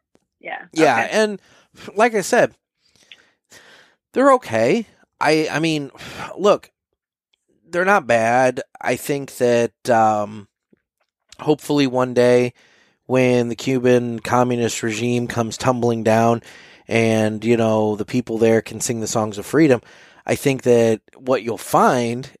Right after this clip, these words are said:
Speaker 2: is that their tobacco fields have been over-, overworked. The product or the, the crop isn't as good as it once was because of that. Um, I think that you'll find that, uh, the production has been kind of –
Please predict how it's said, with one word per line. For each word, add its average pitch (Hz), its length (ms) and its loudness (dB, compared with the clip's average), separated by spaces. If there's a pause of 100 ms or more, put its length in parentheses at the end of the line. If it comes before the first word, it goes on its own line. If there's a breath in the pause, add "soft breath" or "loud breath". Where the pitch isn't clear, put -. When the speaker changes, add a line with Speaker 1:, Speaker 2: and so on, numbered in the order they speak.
Speaker 2:
is 123 420 0
that 113 580 2
their 113 360 0
tobacco 113 420 0
fields 127 300 -2
have 123 60 -8
been 123 120 -6
over-, 123 480 -2
overworked. 127 680 0 (640 soft breath)
The 113 80 -8
product 123 560 2
or 123 160 -2
the, 117 280 0
the 123 100 -12
crop 117 340 2
isn't 123 280 -4
as 117 140 -8
good 117 220 0
as 117 160 -4
it 101 140 -6
once 113 300 -8
was 113 420 0
because 113 380 -2
of 104 80 -10
that. 110 360 -2 (440 soft breath)
Um, 110 760 2 (360)
I 127 80 0
think 123 260 -4
that 123 120 -2
you'll 123 140 -2
find 113 420 0
that, 107 420 -2
uh, 101 300 2 (420 soft breath)
the 123 80 -4
production 113 640 0
has 113 160 -6
been 117 220 -4
kind 110 240 -2
of – 110 260 -4